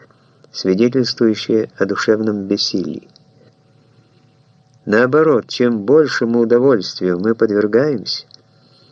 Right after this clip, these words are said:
тем к большему совершенству мы переходим.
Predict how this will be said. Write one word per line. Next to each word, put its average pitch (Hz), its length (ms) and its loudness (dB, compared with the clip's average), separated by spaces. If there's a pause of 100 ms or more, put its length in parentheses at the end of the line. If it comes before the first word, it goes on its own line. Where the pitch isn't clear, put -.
(280)
тем 107 320 0
к 101 60 -4
большему 147 520 0
совершенству 131 800 0
мы 113 180 0
переходим. 101 640 0